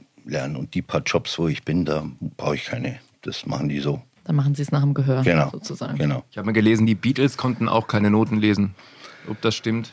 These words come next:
Speaker 1: Nee,
Speaker 3: Ich weiß
Speaker 1: stimmt
Speaker 3: nicht.
Speaker 1: nicht. Stimmt
Speaker 3: Okay.
Speaker 1: nicht. Das weiß ich zufällig wirklich. Und zwar, ähm, der McCartney, der hatte also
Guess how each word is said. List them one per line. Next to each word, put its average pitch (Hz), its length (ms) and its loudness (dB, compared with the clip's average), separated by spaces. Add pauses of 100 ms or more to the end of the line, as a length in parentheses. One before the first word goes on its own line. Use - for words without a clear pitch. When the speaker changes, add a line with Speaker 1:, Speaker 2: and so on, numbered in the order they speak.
Speaker 1:
Nee, 107 180 6
Speaker 3:
Ich 107 60 4
weiß 101 180 4
Speaker 1:
stimmt 104 120 4
Speaker 3:
nicht. 113 160 2
Speaker 1:
nicht. 123 320 6 (160)
Stimmt 110 240 0
Speaker 3:
Okay. 98 200 4
Speaker 1:
nicht. 104 160 0 (120)
Das 82 200 -2
weiß 92 200 2
ich 104 160 0
zufällig 101 500 0
wirklich. 95 580 -2 (880)
Und 90 180 0
zwar, 85 480 2
ähm, 78 640 0 (240)
der 78 360 4 (240)
McCartney, 107 800 4
der - 160 2
hatte 90 360 2 (340)
also 92 180 0